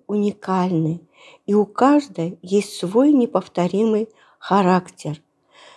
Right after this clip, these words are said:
Среди них есть мощные и могучие, как Нил, а есть маленькие и спокойные – есть чистые и прозрачные, как голубая река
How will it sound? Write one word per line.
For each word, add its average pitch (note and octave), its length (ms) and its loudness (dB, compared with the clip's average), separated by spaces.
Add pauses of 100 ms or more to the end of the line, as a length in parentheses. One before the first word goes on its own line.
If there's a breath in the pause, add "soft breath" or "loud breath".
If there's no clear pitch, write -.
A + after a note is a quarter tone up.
(100)
Среди F#3+ 400 0
них C#4 260 4
есть G3 300 -6
мощные G3 600 2
и - 180 -4
могучие, G3 760 0
как A#3+ 380 -4
Нил, A#3 480 0 (440 soft breath)
а E3 100 0
есть F#3+ 340 -2
маленькие G#3+ 680 2
и - 140 -12
спокойные – G3 960 -4 (420 loud breath)
есть A3 420 0
чистые D4+ 580 0
и - 140 -6
прозрачные, F#3+ 1000 0 (300 soft breath)
как F3+ 220 0
голубая G3+ 560 2
река G3 480 0